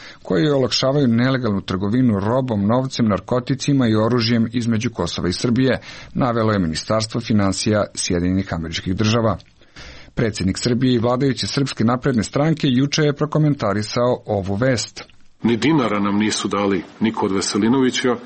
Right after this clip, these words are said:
Speaker 2: Što se tiče naše stranke, kome su, ne znam. I stranka koju vodim ima više nego dovoljno novca zahvaljujući državnim sredstvima i članarini. Dakle, to su naši osnovni izvori i nikakve potrebe nemamo za bilo kakvim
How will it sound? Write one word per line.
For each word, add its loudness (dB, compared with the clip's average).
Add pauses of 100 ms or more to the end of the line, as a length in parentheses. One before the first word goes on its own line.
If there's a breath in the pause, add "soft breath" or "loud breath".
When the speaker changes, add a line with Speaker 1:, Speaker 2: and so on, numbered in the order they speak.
Speaker 2:
Što -4
se -4
tiče -2
naše 0
stranke, -4
kome 2
su, -2
ne 2
znam. -8 (200)
I 0
stranka 0
koju 2
vodim 2
ima 2 (240)
više 2 (220)
nego 2
dovoljno 2
novca 0
zahvaljujući 2 (200)
državnim 0
sredstvima -2 (140)
i 2
članarini. 0 (160)
Dakle, -2
to 0
su -2
naši 0
osnovni 0
izvori -2 (240)
i -4
nikakve 0
potrebe 0
nemamo 2
za -2
bilo 2
kakvim -2